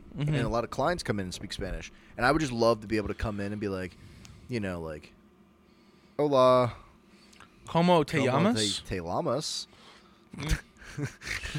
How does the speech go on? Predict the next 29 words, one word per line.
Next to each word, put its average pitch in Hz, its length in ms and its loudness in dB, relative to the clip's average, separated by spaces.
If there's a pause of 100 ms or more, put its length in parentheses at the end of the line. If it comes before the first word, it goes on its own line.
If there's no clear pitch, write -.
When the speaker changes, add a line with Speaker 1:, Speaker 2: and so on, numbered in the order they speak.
(280)
Speaker 1:
Well, 156 80 8
that, 180 220 10
that 160 140 6
is 254 120 6
one 208 220 2
thing 185 200 4
that 143 100 4
I, 135 200 6
I 131 140 6
am 147 160 2
glad 131 180 4
that 127 160 0
I'm 151 80 4
not, 208 240 8
I 160 60 6
was 170 100 4
not, 165 220 4
like, 143 140 2
fluent, 120 380 -2
fluent, 127 180 -4
but 120 100 0
I 135 80 4
do 160 200 2
understand 123 520 -2
and 123 100 -4
can, 123 240 -4
like, 113 200 -6
speak - 420 -4
it. 151 160 0